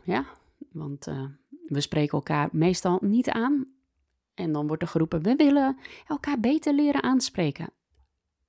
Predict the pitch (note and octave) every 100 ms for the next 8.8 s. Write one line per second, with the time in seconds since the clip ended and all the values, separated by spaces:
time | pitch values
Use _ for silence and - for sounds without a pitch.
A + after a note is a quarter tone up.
0 | _ _ _ - G#3+ A3+ A3 F#3+ F3 F3
1 | - D#3+ E3 D#3 D3+ - - E3+ - _
2 | - - - _ F#3 E3+ F#3 F#3 D#3 E3
3 | E3+ E3+ - G#3+ F3 D#3 E3 - D3 D3
4 | D3 D#3 D#3 D3 C#3 D3 D3+ - - -
5 | E3+ D3 E3+ - F3 E3 A#3 F#3+ F3 F#3
6 | - - E3+ - D#3+ D3+ C#3+ C#3+ C3 E3
7 | G3 G#3+ F3+ D#3+ D#3+ D#3 - - - -
8 | F3 - E3 - D3 D3+ - D#3+